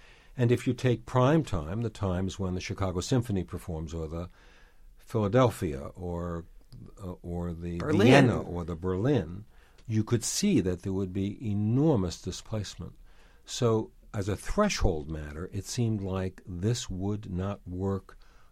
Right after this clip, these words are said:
Speaker 1: logistically, let alone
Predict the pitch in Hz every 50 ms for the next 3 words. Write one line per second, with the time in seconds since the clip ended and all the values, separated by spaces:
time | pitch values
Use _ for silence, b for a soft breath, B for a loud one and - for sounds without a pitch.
0 | b - 104 101 98 95 170 175 170 - - - - - 76 - - b b b
1 | b b b b b - 123 139 170 185 185 156 120 113 131 165 190 196 175 123
2 | 92 85 85 92